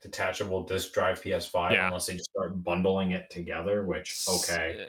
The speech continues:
Speaker 2: uh, uh,
Speaker 1: semantics there, but
Speaker 2: yeah.
Speaker 1: it's gonna be,
Speaker 2: <laughs>
Speaker 1: it's gonna be the digital edition with an external optical drive.
Speaker 2: So it goes on to say that, like, that's the thing, right? So they have that coming, and then other hardware, including Project Nomad, which are wireless earphones,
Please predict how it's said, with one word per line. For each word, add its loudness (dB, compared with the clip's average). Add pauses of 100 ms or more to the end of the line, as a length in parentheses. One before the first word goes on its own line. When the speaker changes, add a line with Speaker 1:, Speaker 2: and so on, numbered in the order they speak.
Speaker 2:
uh, -8
uh, -10
Speaker 1:
semantics -2
there, 2
but 2
Speaker 2:
yeah. 6
Speaker 1:
it's 6
gonna 4
be, -4
Speaker 2:
<laughs> 2
Speaker 1:
it's -10
gonna 4
be 0
the 6
digital 4
edition -2 (1200)
with 2 (840)
an -2
external -2 (400)
optical -6
drive. -2 (420)
Speaker 2:
So 0
it -2
goes 0
on -2
to -2
say 2
that, 2
like, 0
that's 4
the -8
thing, -8
right? 0 (340)
So -4 (180)
they 2
have -2
that 2
coming, -2
and -2
then -2
other 2
hardware, -2
including -6
Project -2
Nomad, -4
which -12
are -8
wireless -6
earphones, -12